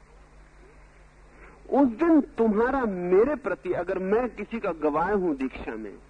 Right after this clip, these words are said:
तो मैं उसका गुरु नहीं हो जाता। गुरु तो उसका परमात्मा ही हुआ फिर। और वो अगर अनुग्रहित है,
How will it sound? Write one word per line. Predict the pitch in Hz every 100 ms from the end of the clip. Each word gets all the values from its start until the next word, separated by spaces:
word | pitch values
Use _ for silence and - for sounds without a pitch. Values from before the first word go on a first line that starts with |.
| - - - -
तो |
मैं | 170
उसका | 208 208 208
गुरु | 175 196 233
नहीं | 233
हो | 180 117
जाता। | 101 87 - - -
गुरु | 170 240 302
तो | 277 294
उसका | - 277
परमात्मा | 247 247 254 254
ही | 240
हुआ | 180 127
फिर। | 110 - - - - - - - - - - - - - - - - - - - - - - - - - - - - 147 147 143 - - 139 - - - - - - - - - - - - - - - - - -
और | - 214
वो | 240
अगर | 285 269 254
अनुग्रहित | 214 233 226 269 311 320
है, | 277 311 -